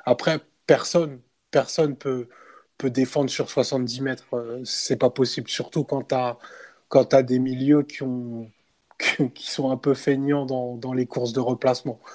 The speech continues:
Il y a, il y a un peu, il y a un peu de ça. Et, euh, en fait, j'ai une lecture du match qui est très différente si tu,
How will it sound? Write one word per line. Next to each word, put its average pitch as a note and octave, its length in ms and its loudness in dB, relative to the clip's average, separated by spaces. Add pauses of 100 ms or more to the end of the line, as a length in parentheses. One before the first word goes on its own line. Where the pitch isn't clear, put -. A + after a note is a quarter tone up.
(160)
Il B2+ 60 0
y - 20 2
a, A#2+ 200 -2
il B2 60 0
y B2+ 60 2
a B2+ 60 0
un B2+ 100 0
peu, C3 300 0
il B2+ 60 2
y C3 40 0
a B2+ 60 -2
un B2 100 -2
peu B2+ 160 2
de - 60 0
ça. F3 280 2 (380)
Et, B2+ 200 4
euh, A#2+ 340 2 (840)
en - 40 -2
fait, E3 200 6
j'ai C3 160 2
une C3+ 80 8
lecture C3+ 340 6
du C3 100 -2
match D3+ 280 4
qui C#3 100 0
est B2 100 -2 (200)
très E3 200 6
différente D3 560 -2
si - 260 -10
tu, B2+ 340 -6